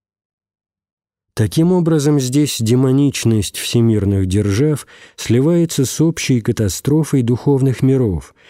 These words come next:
в своей гордыне избравших богоборческий путь. Нарушая божественную волю, человек оказывается рабом сатаны. Апокалипсисы уже прямо говорят, что завистью дьявола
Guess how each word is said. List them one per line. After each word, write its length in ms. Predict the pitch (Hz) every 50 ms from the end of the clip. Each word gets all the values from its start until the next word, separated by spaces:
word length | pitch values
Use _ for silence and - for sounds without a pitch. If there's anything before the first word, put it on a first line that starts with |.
| - _ -
в 60 | -
своей 400 | - 117 117 117 110 110 113 107
гордыне 720 | 98 98 110 101 101 95 104 123 139 127 120 113 107 104
избравших 720 | 98 87 90 85 92 113 127 139 131 - - 135 123 - - - - _
богоборческий 1000 | - 101 113 98 110 110 98 95 107 110 110 95 - - 101 - - - 110 107
путь. 380 | - - 101 87 80 - - - _ _ _ _ _ _ _ _ _ _ _ _ _ _ _
Нарушая 720 | 107 117 120 120 120 120 - - - 123 117 113 113 107
божественную 960 | 101 92 107 104 95 98 107 101 92 - - - 101 98 95 92 95 95 95 92
волю, 420 | 92 110 135 147 139 135 127 - - - - -
человек 560 | - - - 117 104 104 104 110 143 170 160 143
оказывается 920 | 123 107 - 143 143 139 135 135 131 131 131 127 117 - - - 113 101
рабом 380 | 104 95 95 98 110 110 104
сатаны. 640 | - - - 107 - 117 113 110 104 95 80 69 - - _ _ _ _ _ _ _ _ _ _ _
Апокалипсисы 920 | - 110 95 - 113 92 - 139 135 135 131 - - - 127 117 - 127
уже 320 | 127 120 117 104 120 123 117
прямо 400 | - 131 123 120 110 104 101 98
говорят, 580 | 90 98 98 95 101 104 117 127 131 123 - - - - _
что 300 | - - - - 117 110
завистью 800 | 101 90 90 107 113 110 107 98 95 85 - - - 95 92 92
дьявола 640 | 87 87 92 101 120 135 135 127 127 123 120 120 110